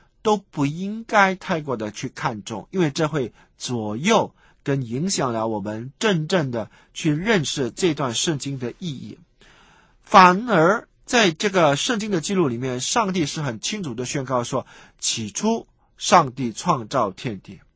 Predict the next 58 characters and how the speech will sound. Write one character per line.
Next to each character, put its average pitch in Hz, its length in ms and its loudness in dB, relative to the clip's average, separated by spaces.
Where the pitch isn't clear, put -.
这 302 140 4
才 196 160 4
是 170 120 -4
最 165 200 4
重 151 160 -2
要 123 80 -2
的 110 60 -4
一 104 40 -10
个 113 100 -8
信 110 280 -8
息 85 220 -12
啊。 - 160 -20
上 254 320 4
帝 202 120 -2
造 214 240 6
天 175 200 0
地 156 180 0
是 156 200 -2
毋 190 480 0
庸 226 280 2
置 226 240 -2
疑 120 220 -2
的， 123 220 -4
就 226 140 -4
是 262 100 -2
我 208 100 2
们 165 140 -2
不 285 160 -2
需 - 160 4
要 240 100 6
去 208 120 0
怀 123 240 2
疑 117 240 -6
的。 - 160 -12
那 190 220 10
至 - 280 -2
于 233 180 2
上 262 340 4
帝 220 80 -4
在 214 140 0
什 180 200 0
么 226 100 2
时 226 120 0
候 196 80 2
开 214 180 2
始 139 140 -4
创 147 240 -4
造 127 160 -4
呢？ 120 100 -12
那 254 120 0
反 - 520 -6
而 143 220 -2
不 135 160 -2
是 196 160 0
我 117 120 0
们 107 220 -8
应 165 220 -6
该 151 260 -2